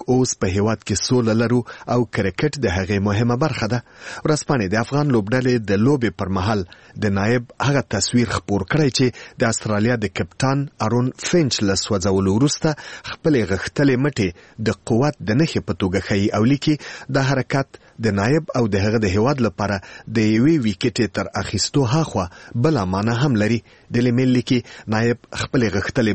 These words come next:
مټې یولس کاله مخکې هغه مهال هم ښودلې وې چې دی ولس کلن و او د افغانستان د کرکټ د پرمختګ په اړه په یو مستند فلم کې راڅرګند شو. د دې فلم نوم دی له ایرو لاندې راوتلي.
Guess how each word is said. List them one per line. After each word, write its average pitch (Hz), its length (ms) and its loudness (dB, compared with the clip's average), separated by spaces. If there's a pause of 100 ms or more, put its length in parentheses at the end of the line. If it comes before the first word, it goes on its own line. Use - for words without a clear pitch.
مټې 104 220 0 (360)
یولس 139 440 2
کاله 98 160 0
مخکې 113 360 -2 (320)
هغه 135 240 2
مهال 117 360 2
هم 131 120 0 (100)
ښودلې 131 380 2
وې 123 160 2
چې 120 60 0 (100)
دی 110 140 0 (160)
ولس 98 500 0
کلن 131 240 2
و 107 140 2 (340)
او 139 100 2
د 139 140 0
افغانستان 127 460 -2
د 104 180 -2
کرکټ 107 500 -2
د 90 160 -2
پرمختګ 95 480 -2 (120)
په - 140 -4
اړه 131 220 2
په 101 180 0
یو 95 120 2
مستند 95 680 -4
فلم 143 300 2
کې 147 120 2 (340)
راڅرګند 110 580 -2
شو. 120 140 2 (400)
د - 100 2
دې 131 160 2
فلم 131 260 2
نوم 139 220 2
دی 131 100 0 (340)
له 101 60 2
ایرو 113 360 2
لاندې 101 440 0
راوتلي. 107 520 0